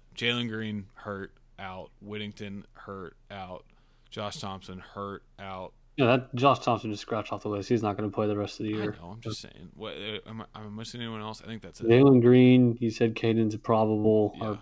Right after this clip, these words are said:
Speaker 1: Yeah.
Speaker 2: likely now. Uh, who else? Who else? Who else? Who else?
Speaker 1: That's
Speaker 2: Who
Speaker 1: really
Speaker 2: else?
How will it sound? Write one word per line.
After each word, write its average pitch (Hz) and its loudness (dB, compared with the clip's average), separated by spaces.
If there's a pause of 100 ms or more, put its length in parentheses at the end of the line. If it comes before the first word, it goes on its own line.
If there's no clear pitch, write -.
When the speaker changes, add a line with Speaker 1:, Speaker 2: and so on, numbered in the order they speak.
Speaker 1:
Yeah. 107 -4
Speaker 2:
likely 107 -2
now. 104 -2 (640)
Uh, 110 4
who 127 8
else? 110 4
Who 117 4
else? 107 2
Who 110 0
else? 104 0
Who 110 -2
else? - -6 (960)
Speaker 1:
That's 127 -10
Speaker 2:
Who 127 -6
Speaker 1:
really 127 2
Speaker 2:
else? 143 2